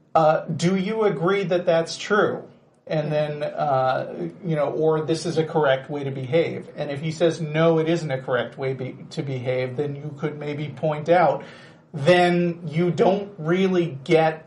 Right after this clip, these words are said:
your morality or your information about the reality of the universe from this book.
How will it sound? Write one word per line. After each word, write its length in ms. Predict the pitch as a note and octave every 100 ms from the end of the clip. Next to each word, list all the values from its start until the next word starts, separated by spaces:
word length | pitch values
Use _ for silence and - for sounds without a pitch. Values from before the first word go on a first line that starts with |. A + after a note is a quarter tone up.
| _ _
your 460 | E3 D3+ D3 D3
morality 720 | D3 C#3+ C#3 D3 D#3 C#3 B2+ B2
or 200 | D3+ C#3
your 180 | C3+ -
information 720 | D#3 - D3+ D3 D3 E3 D3
about 460 | C#3 C3+ C3+ C3+ - -
the 180 | D#3 D3+
reality 560 | C#3+ C#3 C#3 C#3+ C#3+
of 80 | C3+
the 80 | C3+
universe 560 | C#3 E3 E3 A#2+ A2+ -
from 640 | - - E3 E3 E3 C#3
this 240 | D3 D3
book. 520 | D3 C3+ E3 F3 -